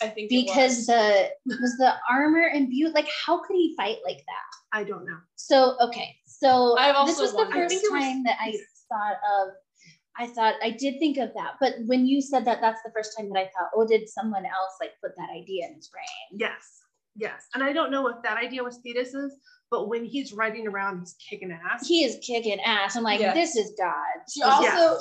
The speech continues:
Speaker 1: she also got mad at him, though, for doing that, because, like, so it's, like, it's hard to say if it was her
Speaker 3: I
Speaker 1: or
Speaker 3: think she's
Speaker 1: someone
Speaker 3: mad
Speaker 1: else.
Speaker 3: because he got caught. Does that make
Speaker 1: Maybe,
Speaker 3: sense?
Speaker 1: yeah, 'cause, like,
Speaker 3: Like
Speaker 1: Apollo intervened and dropped him, and then his helmet finally came off after
Speaker 3: Yeah.
Speaker 1: the second
Speaker 2: Yeah.
Speaker 1: drop.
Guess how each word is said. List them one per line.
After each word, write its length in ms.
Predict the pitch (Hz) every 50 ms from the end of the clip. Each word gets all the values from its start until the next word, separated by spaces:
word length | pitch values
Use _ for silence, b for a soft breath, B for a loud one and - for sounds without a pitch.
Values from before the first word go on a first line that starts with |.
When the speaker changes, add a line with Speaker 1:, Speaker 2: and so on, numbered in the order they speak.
| -
Speaker 1:
she 60 | 285 285
also 240 | 285 285 - 339 339
got 220 | 277 262 262 262 - 170 160
mad 380 | 311 - - - - - 226
at 40 | 226 240
him, 160 | 226 226 220
though, 220 | 208 202 202 196 196
for 240 | 185 180 175 175 175 _ - -
doing 400 | 180 180 170 170 175 196 208 233
that, 260 | 240 247 254 247 -
because, 220 | 220 220 233 226
like, 200 | 220 208 202 - - _ _ _ _ _ _ _ _ _ _
so 160 | - - 262
it's, 140 | 247 240 -
like, 100 | 233 226
it's 140 | 214 220 -
hard 140 | - 254 233
to 40 | -
say 100 | 247 233
if 60 | - 208
it 40 |
was 220 | 202 202 175 - - B B B - -
her 480 | 226 233 247 269 294 302 302 311 311 -
Speaker 3:
I 60 | -
Speaker 1:
or 40 | -
Speaker 3:
think 140 | 220 220
she's 100 | 214 - -
Speaker 1:
someone 360 | 247 233 208 196 185 220 214
Speaker 3:
mad 380 | 214 202 190 196 220 240 254 -
Speaker 1:
else. 80 | - -
Speaker 3:
because 340 | - 214 - - 190 175 -
he 40 | _
got 120 | _ - - _ _ _ _ - - - - - 208 -
caught. 140 | - _ _
Does 100 | - 196 196
that 100 | 202 202
make 280 | 202 208 214 214 214 214
Speaker 1:
Maybe, 200 | 254 285 277 -
Speaker 3:
sense? 120 | - -
Speaker 1:
yeah, 320 | 226 254 269 277 285 285 277 - - _
'cause, 140 | 254 247 208
like, 200 | 233 247 220 -
Speaker 3:
Like 80 | 208 202
Speaker 1:
Apollo 380 | - 220 208 208 202 208 208 196
intervened 600 | 202 196 196 196 190 190 190 196 196 196 185 180
and 100 | 180 175
dropped 380 | 175 165 165 165 - - - 196
him, 260 | 190 190 190 185 175
and 240 | 175 170 170 160 165
then 60 | 170
his 180 | 160 147 - -
helmet 280 | 170 165 165 160 - -
finally 240 | 175 170 170 175 202
came 240 | - 214 220 226 247
off 180 | 254 262 269 269 269
after 100 | 262 262
Speaker 3:
Yeah. 100 | 269 269
Speaker 1:
the 60 | 269
second 280 | 277 294 277 277 277 269
Speaker 2:
Yeah. 40 | -
Speaker 1:
drop. 400 | 277 269 269 277 285 - -